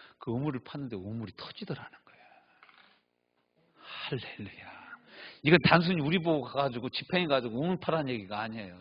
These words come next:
여기 쟤들이 지팡이 가지고 우물 파면 물 안 나와. <laughs> 이거 막 뚫어가지고 한 이십, 이백 미-, 이십, 이십 미터, 사십 미터 들어가야 지하수가 나와요. 예. 쟤들도 지하수가 많이 말랐다 그러더라고요. 네, 아,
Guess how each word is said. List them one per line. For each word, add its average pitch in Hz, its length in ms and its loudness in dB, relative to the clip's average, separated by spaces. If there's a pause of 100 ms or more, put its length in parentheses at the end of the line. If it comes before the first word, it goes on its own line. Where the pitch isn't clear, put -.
여기 135 160 -8 (300)
쟤들이 165 400 2
지팡이 190 320 2
가지고 131 240 4
우물 185 240 0
파면 131 220 0
물 143 140 2
안 113 160 4
나와. 110 460 0 (300)
<laughs> - 680 2
이거 151 200 0
막 160 220 0
뚫어가지고 233 580 6
한 160 140 4
이십, 185 380 2
이백 208 420 6
미-, 185 160 2
이십, 202 420 2
이십 202 300 4
미터, 180 180 6
사십 233 320 2
미터 175 220 2
들어가야 156 480 4
지하수가 135 500 2
나와요. 92 640 -8 (600)
예. 95 40 -14 (680)
쟤들도 139 340 0
지하수가 131 420 2
많이 110 220 -4
말랐다 117 420 2
그러더라고요. 92 680 -8 (920)
네, 117 420 6 (420)
아, 104 680 4